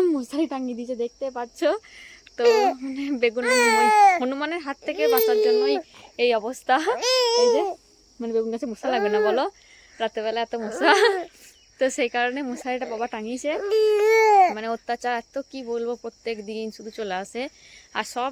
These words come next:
নষ্ট করে দেয়, মানে যে যা লাগায় মানে সব একবারে যা তা করে দেয়। তো আর এমনিতে কি বলতো, সব হনু-, হনুমান যায় না তো, মানে তাড়ালেও যেতে চায় না, আবার ঘুরে ফিরে আবার চলে আসে।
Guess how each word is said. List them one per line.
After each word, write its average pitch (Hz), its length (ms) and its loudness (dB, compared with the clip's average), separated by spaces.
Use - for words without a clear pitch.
নষ্ট 214 200 -12
করে 208 220 -10
দেয়, 233 160 -4
মানে 226 120 -8
যে 233 160 4
যা 262 80 2
লাগায় 233 360 -2
মানে 240 200 -6
সব 285 260 -2
একবারে 285 260 -4
যা 220 100 -2
তা 277 60 -6
করে 208 200 -10
দেয়। 190 120 -6
তো 240 40 -8
আর 214 100 -2
এমনিতে 233 260 -4
কি 269 120 -12
বলতো, 254 160 -4
সব 247 140 -4
হনু-, 254 300 -6
হনুমান 240 240 -4
যায় 233 240 -4
না 277 40 -4
তো, 233 120 -6
মানে 220 120 -6
তাড়ালেও 233 460 -2
যেতে 233 280 -4
চায় 190 220 -8
না, 190 60 -10
আবার 220 220 -6
ঘুরে 220 180 -8
ফিরে 240 180 -4
আবার 233 140 -8
চলে 196 260 -4
আসে। 214 160 -14